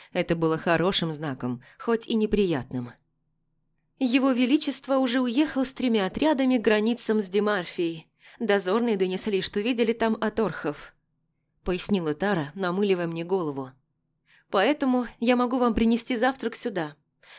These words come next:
а могу распорядиться, чтобы накрыли в зале". "Только не в этот холодный склеп!" воскликнула я. "Лучше сюда. Тара,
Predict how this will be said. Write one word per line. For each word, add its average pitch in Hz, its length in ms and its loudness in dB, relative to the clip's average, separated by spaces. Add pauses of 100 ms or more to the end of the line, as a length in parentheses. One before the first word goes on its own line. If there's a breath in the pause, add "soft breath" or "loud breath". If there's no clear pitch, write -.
(140 loud breath)
а - 80 -2
могу 208 260 4
распорядиться, 185 720 0
чтобы 269 300 -2
накрыли 247 400 2
в 269 40 -2
зале". 151 420 -2 (720)
"Только 190 340 10
не 254 140 8
в 220 80 4
этот 202 220 4
холодный 220 480 4
склеп!" 202 440 -2 (760)
воскликнула 175 680 -4
я. 143 300 -4 (840)
"Лучше 240 320 2
сюда. 175 420 -2 (800 loud breath)
Тара, 185 400 0